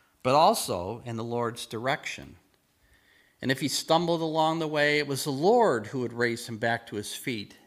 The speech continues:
and set him back on the right path. Do you have that kind of confidence in the Lord for your life? Certainly, we're not facing the kind of battles that David faced from outside enemies.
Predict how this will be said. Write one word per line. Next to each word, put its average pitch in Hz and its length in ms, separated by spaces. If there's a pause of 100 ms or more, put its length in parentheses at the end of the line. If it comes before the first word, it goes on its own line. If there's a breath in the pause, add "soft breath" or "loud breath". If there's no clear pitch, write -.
(220)
and 104 140
set 120 240
him 110 140
back 98 440 (220)
on 107 100
the 95 80
right 101 300
path. 85 440 (1700 soft breath)
Do 131 60
you 202 140
have 208 180
that 165 260
kind 165 220
of 139 100
confidence 131 640
in 135 80
the 120 80
Lord 113 400
for - 120
your 110 260
life? 135 320 (1200 soft breath)
Certainly, 151 420
we're 143 140
not 165 260
facing 160 540
the 123 80
kind 147 340
of 123 140
battles 151 560
that - 480
David 147 360
faced 123 460
from 104 380
outside 135 480
enemies. 120 640